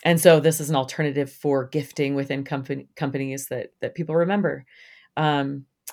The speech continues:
and we do a lot through, um, Young Living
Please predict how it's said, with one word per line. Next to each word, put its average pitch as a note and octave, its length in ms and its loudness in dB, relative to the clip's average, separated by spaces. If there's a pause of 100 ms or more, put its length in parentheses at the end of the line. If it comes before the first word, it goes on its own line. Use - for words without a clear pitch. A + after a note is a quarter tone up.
(140)
and D3+ 680 2
we E3+ 120 0
do E3 360 0
a D#3 100 4
lot D3+ 300 2
through, D3+ 720 0
um, C#3+ 520 -4
Young D#3 320 2
Living D#3+ 580 -2